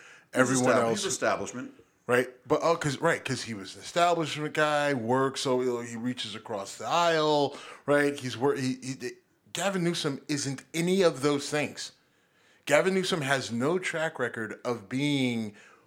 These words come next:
Speaker 2: what we said we had to have when we got Joe Biden, right?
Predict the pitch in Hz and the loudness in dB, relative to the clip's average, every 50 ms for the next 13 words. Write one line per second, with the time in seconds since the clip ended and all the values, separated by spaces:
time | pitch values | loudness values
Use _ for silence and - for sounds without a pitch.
0 | _ _ - 131 147 147 143 - - 135 113 - - - - _ _ - - - | _ _ 4 4 4 4 4 0 -8 -16 -18 -18 -20 -20 -20 _ _ -20 -20 -18
1 | 196 151 147 165 143 - - - 165 151 135 139 143 131 - - 143 147 147 143 | -8 -4 -2 0 2 0 4 4 4 2 2 0 -2 -2 -2 0 4 4 4 4
2 | - 131 120 - - 143 147 139 131 120 104 117 117 117 117 120 107 123 120 117 | 2 -4 -6 -4 0 0 2 2 2 -2 -4 -4 -4 -4 -4 -2 2 2 2 0
3 | - - - 117 110 104 107 98 92 - - - _ _ _ _ _ _ _ _ | 0 -4 -4 -4 -4 -2 -2 -6 -6 -8 -14 -20 _ _ _ _ _ _ _ _
4 | _ _ _ - 123 123 120 123 | _ _ _ 0 0 0 0 -2